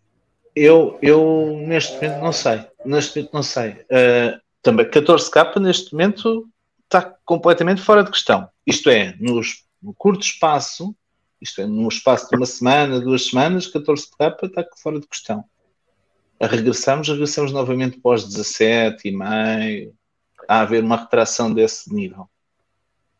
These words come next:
Eh, não sei, eu se calhar sinto-me tentado a apostar que vamos continuar a subir durante a próxima semana.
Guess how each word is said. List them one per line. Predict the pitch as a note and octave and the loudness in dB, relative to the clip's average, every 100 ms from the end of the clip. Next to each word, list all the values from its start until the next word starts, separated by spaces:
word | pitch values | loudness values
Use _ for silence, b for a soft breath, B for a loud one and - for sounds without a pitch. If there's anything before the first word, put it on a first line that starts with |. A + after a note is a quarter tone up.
| - C#3 | -10 -6
Eh, | D3 C#3 B2+ C#3+ | -4 -2 -4 2
não | A3+ | 2
sei, | A#3+ A#3+ F#3+ F3 - | 4 4 4 2 -4
eu | D#3 | -2
se | - - | -2 0
calhar | F3+ F3+ F#3 G3 G3 G3+ G3+ G3 _ _ _ _ _ _ C#3+ | 4 6 6 4 2 0 -2 -8 _ _ _ _ _ _ -20
sinto-me | - - - G3+ F#3 F#3 | -12 -8 0 0 0 0
tentado | F3 E3+ F3+ F3 | 0 4 6 6
a | |
apostar | E3+ - - E3 E3+ | 4 0 0 0 2
que | |
vamos | F3+ - | -4 -2
continuar | E3+ F3 D#3+ D#3+ | -4 -4 0 0
a | |
subir | D3+ D3+ D3+ | 0 0 0
durante | D#3 D3+ | 0 0
a | D3+ | 0
próxima | C#3+ D3 C#3+ C#3+ | 2 0 -2 -8
semana. | C#3+ - B2+ | -8 -10 -14